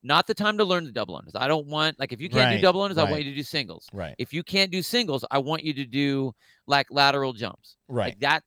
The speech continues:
Speaker 1: that's what I want. I want fatigue, and I want you to push the wall balls as hard as you can. Now, we're gonna have people that can get those done probably, like, right around fifty seconds. If they get the double unders unbroken and they do the wall balls unbroken, you'll be done around fifty seconds. So
Speaker 2: Yeah.
Speaker 1: now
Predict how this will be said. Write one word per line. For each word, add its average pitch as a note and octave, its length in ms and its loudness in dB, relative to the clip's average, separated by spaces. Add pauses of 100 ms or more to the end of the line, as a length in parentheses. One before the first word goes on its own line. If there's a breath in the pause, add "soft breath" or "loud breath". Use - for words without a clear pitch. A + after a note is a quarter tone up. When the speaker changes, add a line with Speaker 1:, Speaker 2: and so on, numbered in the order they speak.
Speaker 1:
that's D#3 300 -4
what E3+ 80 -4
I E3 80 0
want. C#3 240 -6
I B2+ 80 -2
want A#2 220 -8
fatigue, F#3+ 600 -8 (380 soft breath)
and C3+ 80 -2
I B2+ 60 2
want C3+ 160 -6
you B2 60 -8
to A#2+ 40 -8
push - 280 -8
the F3 60 -6
wall C3 220 0
balls B2 240 -2
as A2 80 -14
hard A2+ 180 -4
as G#2+ 120 -12
you A#2 40 -16
can. F#2 240 -16 (920 soft breath)
Now, C3+ 320 0 (100)
we're C3+ 80 0
gonna D3+ 140 0
have D3 120 4
people F3+ 260 -6
that D3+ 120 0
can D3+ 120 -10
get D3 160 -2
those C3+ 180 -4
done C3+ 400 0
probably, B2+ 240 0
like, B2 140 -2
right A#2+ 260 -2
around A#2+ 220 -4
fifty C3+ 260 -8
seconds. - 520 -8 (920)
If B2+ 140 -2
they C3+ 100 2
get B2 140 -4
the B2 40 -12
double C3 220 -2
unders D3+ 240 -8
unbroken C#3+ 540 -4 (240)
and A2+ 80 -8
they A#2+ 60 -4
do B2 120 -4
the B2 80 -4
wall B2 180 0
balls B2 160 -6
unbroken, A2 360 -8
you'll A2 100 -10
be A#2+ 80 -10
done B2+ 180 -6
around C3+ 200 -6
fifty C#3 240 -12
seconds. G#2+ 340 -6
So A#2 80 -10
Speaker 2:
Yeah. A#2+ 140 -4
Speaker 1:
now B2 320 0